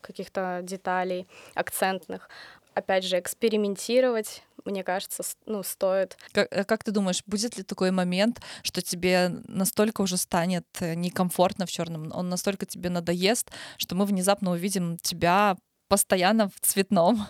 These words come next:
Speaker 1: Нет. А, я же не хожу каждый день в чёрном, то есть я миксую это, у меня есть какие-то яркие образы, которые я ношу, но я отслеживаю всегда своё состояние, я чувствую, что вот мне комфортнее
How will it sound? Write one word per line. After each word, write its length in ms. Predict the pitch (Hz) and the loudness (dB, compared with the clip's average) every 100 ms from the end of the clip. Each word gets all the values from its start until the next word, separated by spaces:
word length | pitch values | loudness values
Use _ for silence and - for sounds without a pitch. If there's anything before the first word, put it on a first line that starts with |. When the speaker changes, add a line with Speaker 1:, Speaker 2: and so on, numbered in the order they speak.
| - | -10
Speaker 1:
Нет. 280 | 196 185 - - - _ _ - - - - - | -4 -4 -4 -8 -12 _ _ -14 -12 -16 -10 -2
А, 540 | 214 214 214 214 208 | 2 2 2 2 0
я 280 | 190 208 240 | 0 2 2
же 100 | 240 | 2
не 140 | 240 233 | 0 2
хожу 240 | 254 247 | 0 0
каждый 320 | - 196 185 | 0 -2 -4
день 180 | 180 180 | -4 -4
в 60 | - | -4
чёрном, 420 | - 175 160 170 | -4 -2 -4 -6
то 120 | 160 | -4
есть 180 | 170 - | -4 0
я 80 | 196 | 0
миксую 480 | 220 - - 262 302 | 0 -4 0 2 2
это, 300 | 226 - 185 | 2 -2 -6
у 40 | |
меня 240 | 190 196 208 | -6 -2 -2
есть 120 | - | -2
какие-то 340 | 214 196 190 | -8 -8 -6
яркие 440 | 190 180 - - 185 | -2 -2 -4 -4 -2
образы, 460 | 196 240 240 214 | 0 0 -2 -2
которые 420 | 208 196 202 202 202 | -6 -4 -4 -2 -2
я 140 | 196 | -2
ношу, 500 | 202 202 - 196 202 - - - _ | -4 -4 -4 -4 -6 -10 -20 -20 _
но 380 | 214 208 202 165 - - | 2 4 4 0 -6 -12
я 480 | 185 202 196 185 - | 0 4 4 2 -2
отслеживаю 640 | 202 - 214 214 214 202 | -4 -2 2 2 2 -4
всегда 340 | - 202 196 196 | -4 -6 -2 -2
своё 240 | - 196 | 2 2
состояние, 960 | - 196 - 208 190 262 320 233 196 185 | 2 -4 -4 -2 0 0 0 0 0 -2
я 120 | 180 | -2
чувствую, 320 | - 262 247 | -4 -6 -4
что 180 | - 202 | -4 -6
вот 140 | 190 | -4
мне 120 | 214 214 | -4 -2
комфортнее 800 | 214 202 196 220 - 220 180 | -2 2 2 2 0 -4 -4